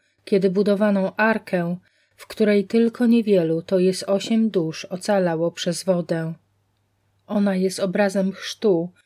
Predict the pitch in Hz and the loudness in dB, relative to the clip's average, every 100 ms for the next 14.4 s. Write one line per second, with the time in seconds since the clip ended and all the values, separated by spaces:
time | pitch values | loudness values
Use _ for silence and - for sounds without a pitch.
0 | _ _ - 208 196 214 208 202 - 190 | _ _ -2 0 2 0 0 -2 -4 -2
1 | 202 208 196 185 175 214 202 180 175 175 | 0 0 -2 -10 -4 -2 -2 -2 -4 -6
2 | 175 _ _ _ 185 196 202 196 214 226 | -10 _ _ _ 2 4 4 2 2 2
3 | 226 214 196 240 226 208 196 190 190 190 | 2 -2 0 -4 0 -2 -2 -4 -4 0
4 | 190 185 202 190 190 196 226 175 170 175 | 0 0 -2 0 0 2 0 0 -2 -4
5 | _ _ _ 190 190 - - 226 214 190 | _ _ _ 2 2 0 -2 0 0 -2
6 | - 214 208 214 220 202 185 170 180 180 | 0 0 0 0 2 2 2 0 0 0
7 | 196 185 214 - 220 202 175 175 180 - | 0 0 -4 0 0 2 0 -2 -4 0
8 | 190 185 190 190 - 196 - - 196 208 | -2 0 -2 -2 -4 -6 -4 -2 0 2
9 | 220 208 185 190 208 196 214 - - 202 | 2 0 -4 -4 -4 -4 -8 -10 -6 -6
10 | 190 165 170 - _ _ _ - 214 202 | -4 -4 -6 -10 _ _ _ -4 0 0
11 | 196 - 220 208 233 226 226 226 226 220 | -2 -2 0 0 2 2 4 4 2 2
12 | 196 190 - 175 180 _ _ _ - - | 0 0 -2 -4 -4 _ _ _ -6 4
13 | 196 190 208 208 208 208 214 - 196 175 | 4 6 2 2 2 0 0 -2 -2 2
14 | 175 165 180 180 | 0 0 -2 -2